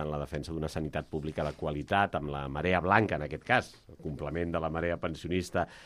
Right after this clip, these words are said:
eh, en aquest cas és cada dimecres, acompanyant aquestes concentracions. Com es complementen les dues reivindicacions? Sovint,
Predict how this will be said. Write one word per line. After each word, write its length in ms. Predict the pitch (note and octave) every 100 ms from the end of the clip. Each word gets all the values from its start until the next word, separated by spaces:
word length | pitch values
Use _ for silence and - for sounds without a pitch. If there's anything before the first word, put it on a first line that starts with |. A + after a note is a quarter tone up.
| - -
eh, 300 | E2+ D2+ C#2+
en 160 | - D#2+
aquest 180 | D#2+
cas 140 | - F2
és 140 | F2+
cada 160 | - F2+
dimecres, 600 | E2+ E2+ F2+ F#2 G2 A2+
acompanyant 480 | D2 - D2 D2+ D#2
aquestes 300 | D#2+ D#2+ D#2
concentracions. 480 | E2 D#2 D#2 D#2+ F2
Com 160 | - A#2
es 140 | A2+
complementen 680 | - F#2 E2 E2 G2 F#2+ D2 C#2+
les 140 | D2+
dues 160 | F2+ E2
reivindicacions? 720 | D#2+ D#2+ D#2 D#2 G2 A2+ -
Sovint, 320 | F2 F#2 G#2